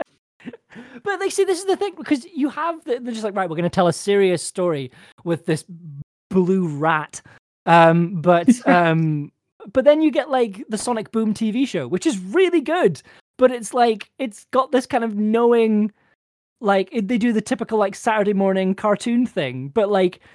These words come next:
Speaker 1: they have this knowing nod to, um,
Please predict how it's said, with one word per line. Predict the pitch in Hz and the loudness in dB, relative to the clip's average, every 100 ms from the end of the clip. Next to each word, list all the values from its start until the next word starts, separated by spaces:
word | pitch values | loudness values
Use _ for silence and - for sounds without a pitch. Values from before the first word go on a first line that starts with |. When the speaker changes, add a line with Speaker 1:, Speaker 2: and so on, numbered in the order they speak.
| - | 0
Speaker 1:
they | 190 | 2
have | 208 | 4
this | 202 196 | 2 2
knowing | 196 196 190 180 180 | 2 4 2 2 0
nod | 180 180 185 160 - | 2 2 2 0 -4
to, | - 160 151 147 - _ _ _ | 0 2 2 -2 -8 _ _ _
um, | 165 160 156 151 151 147 147 | 2 2 2 0 0 -2 -4